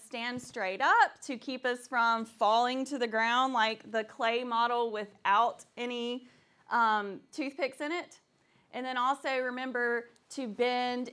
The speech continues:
and to move our body. We also need the support of our bones. Okay,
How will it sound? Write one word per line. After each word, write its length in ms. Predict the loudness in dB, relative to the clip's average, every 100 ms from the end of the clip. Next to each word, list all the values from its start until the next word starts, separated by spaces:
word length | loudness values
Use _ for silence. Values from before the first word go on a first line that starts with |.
| -8
and 400 | -6 -4 -6 -8
to 160 | -10
move 400 | -8 -6 -6 -2
our 260 | 2 4 2
body. 380 | 2 0 0 -2
We 180 | -4 -2
also 340 | -2 -4 -8
need 200 | -8 -10
the 80 | -12
support 400 | -14 -12 -8 -6
of 100 | -6
our 100 | -6
bones. 540 | -6 -10 -14 -20 -20 _ _ _ _ _ _ _
Okay, 320 | 0 0